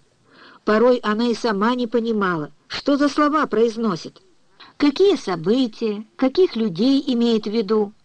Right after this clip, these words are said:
Однако тогда Габриэль не ошибалась. Известность, а затем и слава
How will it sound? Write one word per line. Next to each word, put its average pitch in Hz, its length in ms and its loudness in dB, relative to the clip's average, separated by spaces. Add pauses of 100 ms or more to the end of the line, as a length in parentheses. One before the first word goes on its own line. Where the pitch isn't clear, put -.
(640)
Однако 226 520 2
тогда 226 460 0
Габриэль 262 480 2
не 302 140 -2
ошибалась. 160 760 -4 (680)
Известность, 185 880 -2
а 190 80 -4
затем 170 300 -2
и 165 40 -8
слава 277 440 -2